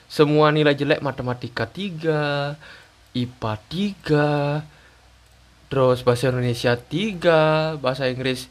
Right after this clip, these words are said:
tiga koma satu, budi pekerti sembilan, sendiri sembilan. Soalnya soal-soal budi pekerti tuh jawabannya tuh kalau ada tulisan kecuali, pasti yang tidak baik. Kalau yang baik pasti jawabannya tuh,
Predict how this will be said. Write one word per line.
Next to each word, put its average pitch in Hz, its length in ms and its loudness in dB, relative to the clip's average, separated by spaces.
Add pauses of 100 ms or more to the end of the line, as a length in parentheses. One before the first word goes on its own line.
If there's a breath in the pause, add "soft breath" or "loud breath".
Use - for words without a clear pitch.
(580)
tiga 127 240 0
koma 135 240 4
satu, 190 640 0
budi 156 160 2
pekerti 165 400 0
sembilan, 147 560 2
sendiri 143 480 2
sembilan. 127 400 -2
Soalnya 147 320 -4 (560 loud breath)
soal-soal 175 480 6
budi 185 160 2
pekerti 185 320 -4
tuh 269 160 4 (640 soft breath)
jawabannya 160 560 6
tuh - 480 -2
kalau 165 400 8
ada 151 240 0
tulisan 151 400 0
kecuali, 151 960 2 (240)
pasti 113 240 0
yang 160 160 4
tidak 143 240 2
baik. 117 480 2 (400 loud breath)
Kalau 110 640 2 (160)
yang 120 160 2
baik 113 240 4
pasti 180 240 0 (560 loud breath)
jawabannya 127 320 2
tuh, 190 160 -2